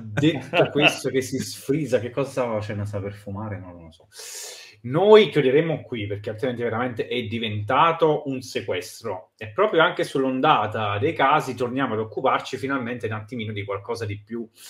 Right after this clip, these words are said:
Speaker 1: crime. Ecco qua, sparita Monica. Quindi abbiamo pensato di portare la vicenda di Mario Biondo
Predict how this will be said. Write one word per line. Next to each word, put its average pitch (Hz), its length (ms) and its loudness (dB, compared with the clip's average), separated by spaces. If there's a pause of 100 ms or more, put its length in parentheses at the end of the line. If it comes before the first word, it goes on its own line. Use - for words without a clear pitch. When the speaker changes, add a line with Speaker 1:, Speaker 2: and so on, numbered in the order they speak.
(160)
Speaker 1:
crime. 113 680 2 (400)
Ecco 101 300 -10
qua, - 300 -20
sparita 104 600 -6 (480)
Monica. 104 520 -6
Quindi 180 240 0
abbiamo 185 260 4
pensato 175 540 4
di 139 300 -4
portare 123 840 0
la 120 100 0
vicenda 165 420 0
di 143 80 0
Mario 131 300 2
Biondo 117 720 -2